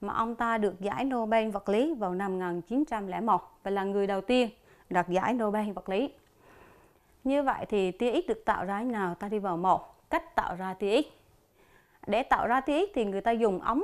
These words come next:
Pulitzer hay còn gọi là ống tia X. À, có cấu tạo như sau, là một ống thủy tinh rút chân không có dạng hình cầu, có hai điện cực, điện cực âm gọi là cathode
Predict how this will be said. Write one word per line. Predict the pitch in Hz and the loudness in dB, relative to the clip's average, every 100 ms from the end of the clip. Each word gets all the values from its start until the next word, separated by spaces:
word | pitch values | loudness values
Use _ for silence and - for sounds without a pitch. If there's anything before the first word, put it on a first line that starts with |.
| 453 | 0
Pulitzer | 277 262 339 - 269 254 - | 0 2 0 4 6 4 0
hay | - 240 | -6 -6
còn | 220 175 | -2 -4
gọi | 160 160 | -4 -6
là | 160 - | -6 -4
ống | 214 311 320 | -2 -2 0
tia | 226 285 | 2 2
X. | - - _ - - _ _ | -2 -18 _ -20 -20 _ _
À, | - 165 | -10 0
có | - - | 2 2
cấu | - 403 | 0 -2
tạo | - - 175 | -2 0 0
như | 220 | 0
sau, | 233 277 254 214 - - - - | 2 6 6 4 -10 -20 -14 -4
là | 220 214 202 | 2 4 4
một | 190 - - | 0 -2 4
ống | 240 392 - | 4 4 0
thủy | 196 - | -2 6
tinh | 277 269 220 _ _ _ | 8 8 4 _ _ _
rút | 285 339 | -4 -2
chân | - 240 | -4 -4
không | 240 247 233 | -2 -2 0
có | 226 277 | -2 -2
dạng | 247 - | -2 -4
hình | 180 185 175 | -6 -4 2
cầu, | 208 196 180 - - - - - _ - | 8 8 6 -2 -20 -20 -20 -20 _ -2
có | 294 | 0
hai | 370 320 294 | 4 4 4
điện | 240 170 | 4 2
cực, | 226 190 - _ _ _ | 2 2 -2 _ _ _
điện | 214 190 | -2 -2
cực | 190 190 | -2 2
âm | 247 269 226 - _ _ _ | 4 4 0 -8 _ _ _
gọi | 180 | -2
là | 175 170 | -2 -2
cathode | 226 226 247 339 | -2 -2 0 0